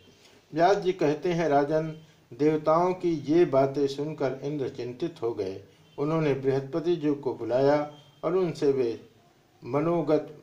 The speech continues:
बात पूछने लगे। इंद्र ने पूछा, "ब्रह्मण, बड़े आश्चर्य की बात है कि ये भयंकर अपशकुन क्यों हो रहे हैं। महाभाग, आप सर्वज्ञ हैं, इस विघ्न को दूर करने की आपने, आपसे,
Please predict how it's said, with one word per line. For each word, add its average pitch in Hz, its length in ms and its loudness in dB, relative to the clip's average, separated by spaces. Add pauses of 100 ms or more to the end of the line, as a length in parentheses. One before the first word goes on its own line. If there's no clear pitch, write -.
बात 127 480 0
पूछने 147 420 -6
लगे। 92 320 -6 (440)
इंद्र 165 220 -2
ने 135 200 0
पूछा, 131 480 -2
"ब्रह्मण, 135 680 -4 (440)
बड़े 175 200 4
आश्चर्य 196 500 2
की 165 160 -4
बात 127 320 2
है 107 140 -4 (420)
कि 160 160 0
ये 180 100 6
भयंकर 151 500 -2
अपशकुन 151 600 -4
क्यों 196 300 -2
हो 139 100 0
रहे 107 220 -4
हैं। 98 320 -12 (300)
महाभाग, 139 580 0 (280)
आप 165 140 2
सर्वज्ञ 160 540 -2
हैं, 117 240 -8 (340)
इस 175 180 -6
विघ्न 185 380 2
को 165 220 -2
दूर 175 340 2
करने 151 280 0
की 151 220 -2
आपने, 127 760 -4 (500)
आपसे, 143 580 2